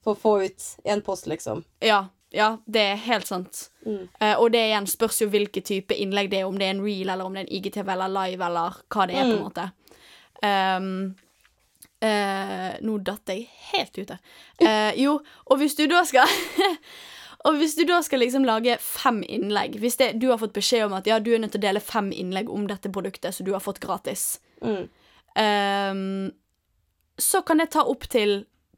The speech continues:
Speaker 2: ti timer, sånn cirka,
Speaker 1: Ja.
Speaker 2: pluss minus. Eh, ville du jobbet? Altså, hvis du tenker at du hadde fått, liksom,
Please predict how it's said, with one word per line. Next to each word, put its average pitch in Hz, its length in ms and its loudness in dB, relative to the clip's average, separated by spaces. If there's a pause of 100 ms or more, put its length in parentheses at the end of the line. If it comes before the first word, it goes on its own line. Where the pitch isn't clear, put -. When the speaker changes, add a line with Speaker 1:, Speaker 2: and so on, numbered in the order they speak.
(140)
Speaker 2:
ti 240 200 -2
timer, 190 520 -6 (180)
sånn 214 200 -2
cirka, - 460 -8 (480)
Speaker 1:
Ja. - 80 -2
Speaker 2:
pluss 208 160 0
minus. - 440 -8 (640)
Eh, 220 300 4 (200)
ville 311 260 2
du 339 160 2 (100)
jobbet? 220 800 0 (680)
Altså, 247 260 4 (240)
hvis 247 200 0
du 277 80 2
tenker 226 380 0
at 240 160 -2
du 214 120 0
hadde 202 180 0
fått, - 280 -6
liksom, 190 520 -4